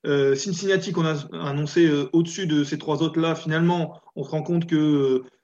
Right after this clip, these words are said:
c'est peut-être, il, il reste du boulot, et en plus, comme tu l'as dit, il y a déjà deux matchs de retard, ça va très vite, une saison. Euh, il va falloir déjà les rattraper, et ensuite, euh, et ensuite Baltimore, bah, pour l'instant, on sait pas trop.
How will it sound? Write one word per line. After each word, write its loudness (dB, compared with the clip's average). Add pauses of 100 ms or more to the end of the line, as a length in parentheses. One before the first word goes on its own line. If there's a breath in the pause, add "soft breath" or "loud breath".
(180)
c'est -10
peut-être, -2
il, -2
il -2
reste 2
du -4
boulot, 6
et 0
en 0
plus, -4
comme -4
tu -2
l'as 2
dit, -2
il 0
y 0
a -2
déjà -4
deux -4
matchs -6
de -4
retard, -6
ça -8
va -10
très -4
vite, -4
une -6
saison. -4 (460)
Euh, -8
il -2
va -6
falloir -4
déjà -2
les -2
rattraper, -4
et -6
ensuite, -12
euh, -8 (400 loud breath)
et -2
ensuite 0
Baltimore, 4
bah, 2
pour -2
l'instant, -2
on -4
sait -2
pas -2
trop. 2